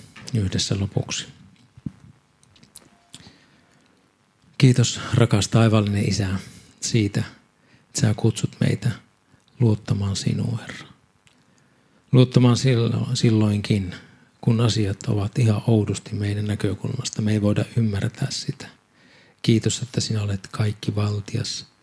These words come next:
sinä olet suuri. Sinulla on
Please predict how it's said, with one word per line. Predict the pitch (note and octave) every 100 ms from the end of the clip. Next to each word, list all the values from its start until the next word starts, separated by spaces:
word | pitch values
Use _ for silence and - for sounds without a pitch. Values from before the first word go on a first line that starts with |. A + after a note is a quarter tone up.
| _ -
sinä | - G#2+ G2+
olet | G#2 G2
suuri. | - - A2+ G#2 G2+ G2 - _ _ _ _ _ _ _ _ _ _ -
Sinulla | - A2+ A2 G#2+
on | A#2